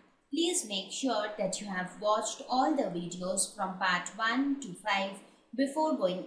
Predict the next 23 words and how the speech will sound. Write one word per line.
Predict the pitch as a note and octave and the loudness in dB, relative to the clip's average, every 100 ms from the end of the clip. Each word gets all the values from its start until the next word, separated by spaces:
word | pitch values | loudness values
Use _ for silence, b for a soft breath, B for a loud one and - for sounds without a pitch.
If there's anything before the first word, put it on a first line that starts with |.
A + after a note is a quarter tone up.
| A#3 | -4
ahead | A#3+ B3 B3 B3+ | 0 0 0 -4
with | C4 - | -4 2
part | C4 C4 - | 4 4 2
six. | - D4 - - - - _ _ _ _ - | 0 0 -2 -6 -10 -12 _ _ _ _ -2
We | E4 F#4 | 0 2
will | G4+ | 2
now | E4 D#4+ | 2 2
study | E4+ - A#3+ G#3 G#3 C4+ - - - | 2 2 2 0 -4 -4 -8 -4 6
a | A#3 | 8
very | B3 B3 E4 D4+ | 8 8 6 6
important | B3 A3 G#3 G#3 A3+ B3+ B3+ - - | 6 10 8 8 6 6 4 -4 2
concept | A3 G#3+ G#3+ F#3 F#3 - - | 6 8 8 6 6 0 2
that | G#3+ G#3+ | 6 8
is | A#3+ - | 8 10
called | G3+ F3 A#3+ - - | 10 10 6 -4 0
the | A#3 | 4
hydrostatic | G3+ G#3 A3+ A#3+ D4+ - C#4 C4 C4+ - | 6 10 8 10 6 8 8 8 4 8
paradox. | F#3+ E3 D#3+ - C#3+ - - - - | 10 10 8 2 -4 -2 -2 -2 8
Till | E4 F4 | 12 12
now | E4+ F#4 G4+ | 12 12 12
we | E4 D#4 | 12 12
studied | D4+ C#4+ A#3+ C#4+ | 12 12 10 12
about | C#4+ B3 C4+ C#4+ - | 10 12 12 12 8